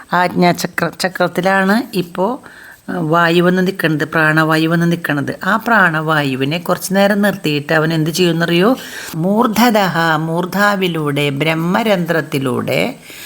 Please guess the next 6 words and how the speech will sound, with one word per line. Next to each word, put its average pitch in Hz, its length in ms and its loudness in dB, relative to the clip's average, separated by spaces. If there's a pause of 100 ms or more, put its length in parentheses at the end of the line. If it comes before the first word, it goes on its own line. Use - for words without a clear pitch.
(300)
മൂർധാവിൽ 160 580 2
ഒരു 180 80 -2
രന്ധ്രമുണ്ട്. 147 600 2
അതായത് 151 280 -2
ശിരസ്സിന് 160 540 0
മുകളിലായിട്ട് 170 920 0